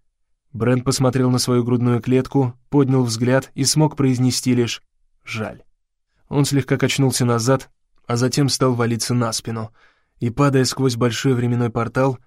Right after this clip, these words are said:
оказался в своем рабочем кабинете. Элиана сдавленно вскрикнула, когда Брент попытался развернуться и ухватиться за рабочий стол, но с грохотом рухнул на пол. "Йони", прошептала Элиана. Они стояли и смотрели на него,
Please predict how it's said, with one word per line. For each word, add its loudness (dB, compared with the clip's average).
оказался 0
в -2
своем 0
рабочем -2
кабинете. -10
Элиана 4
сдавленно 2
вскрикнула, 2
когда 0
Брент 0
попытался -2
развернуться -2
и 2
ухватиться -2
за 0
рабочий 0
стол, 0
но 2
с -4
грохотом 2
рухнул 0
на -6
пол. -20
"Йони", -4
прошептала -2
Элиана. -4
Они 0
стояли 2
и 4
смотрели 0
на 0
него, 0